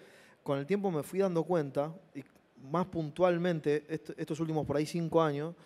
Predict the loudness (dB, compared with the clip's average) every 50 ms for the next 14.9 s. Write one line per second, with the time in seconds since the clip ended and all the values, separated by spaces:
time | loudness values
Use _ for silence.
0 | -20 -20 -20 -20 -20 _ _ -6 -4 -2 0 0 0 0 0 -2 0 2 0 0
1 | 0 -2 -8 -20 -20 _ _ _ _ -8 -6 -4 -2 -2 0 0 0 0 -2 0
2 | 0 2 2 2 2 -2 -8 -16 -20 _ _ _ _ _ _ _ _ _ _ _
3 | _ _ _ _ _ _ _ _ _ _ -20 -20 _ -20 -20 _ -2 0 0 0
4 | 0 0 -4 -4 -4 -4 -6 -10 -12 -10 -8 -4 -2 -2 0 0 0 -2 -4 -10
5 | -20 -20 _ _ _ _ _ _ _ _ _ -12 -10 -8 -6 -6 -6 -6 -6 -6
6 | -8 -8 -8 -8 -8 -8 -6 -4 -4 -4 -6 -6 -8 -14 -20 _ _ _ _ _
7 | _ _ -20 -20 _ _ _ _ _ -20 -14 -10 -6 -2 0 0 0 -2 -6 -12
8 | -12 -14 -18 -20 _ _ _ _ _ -12 -10 -8 -6 -8 -8 -8 -8 -10 -6 -4
9 | -4 -2 -2 -2 -2 -2 -2 -4 -2 -2 -2 -2 -2 -2 0 0 0 2 2 2
10 | 2 2 2 -2 -2 -4 -10 -20 -20 _ _ _ _ _ _ _ _ _ _ _
11 | _ _ _ _ _ _ _ _ _ _ _ _ _ _ _ _ -4 -4 0 2
12 | 2 2 2 2 0 -2 -4 -6 -4 0 2 2 4 4 2 2 2 2 0 0
13 | 2 2 2 2 2 0 0 4 4 4 4 4 2 2 0 -2 -2 -4 -4 -4
14 | -4 -4 -2 -2 0 0 0 0 -2 -2 -4 -4 -2 -2 -4 -4 -6 -8